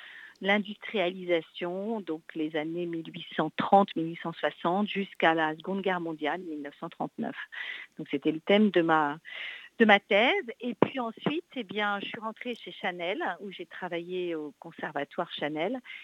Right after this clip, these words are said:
Et ensuite, j'ai fondé ma société, euh, de, de consulting, donc de manière indépendante. Et je travaille aujourd'hui pour toutes les grandes marques de parfums.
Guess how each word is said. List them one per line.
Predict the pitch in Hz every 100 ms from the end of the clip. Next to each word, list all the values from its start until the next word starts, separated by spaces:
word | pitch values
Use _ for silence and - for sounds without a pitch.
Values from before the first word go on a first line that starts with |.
| - _ -
Et | 220
ensuite, | 185 170 - 208
j'ai | 208 202 190 190 - _ -
fondé | - 170 214
ma | 202
société, | - 165 - 156 - 175 196 151
euh, | 147 139 135 -
de, | 90 90 87
de | -
consulting, | 147 - 175 - 151 - 160 190
donc | 160 160
de | 151 147
manière | 143 160 175
indépendante. | 170 165 160 147 147 202
Et | -
je | 156
travaille | - 143 156
aujourd'hui | 160 151 170
pour | - -
toutes | - 151
les |
grandes | 151 147 151
marques | 147 175
de | 160
parfums. | 156 147 -